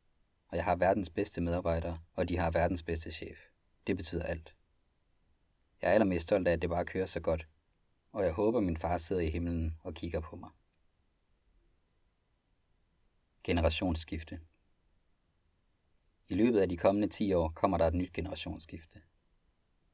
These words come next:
I to tusind og nitten indgik døtrene Anna Sofie og Caroline Tvedebrink Elsner som medejere af virksomheden, og hver datter ejer i dag tredive procent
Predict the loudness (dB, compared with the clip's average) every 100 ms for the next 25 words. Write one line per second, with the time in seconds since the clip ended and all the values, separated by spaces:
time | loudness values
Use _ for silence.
0 | _ _ _ _ -8 -4 0 0 -2 -2
1 | -2 0 0 0 -2 -2 -2 0 0 0
2 | -2 -4 -8 -2 -2 -2 -6 -2 -2 -2
3 | -8 -4 0 0 0 -2 -2 -4 -4 -2
4 | -2 -2 -2 -2 -6 -10 _ -14 -4 0
5 | 2 2 2 2 0 0 0 0 0 -2
6 | 0 -2 -6 _ _ -4 4 4 6 4
7 | 6 6 4 4 0 0 2 2 0 -4
8 | -4 -6 -10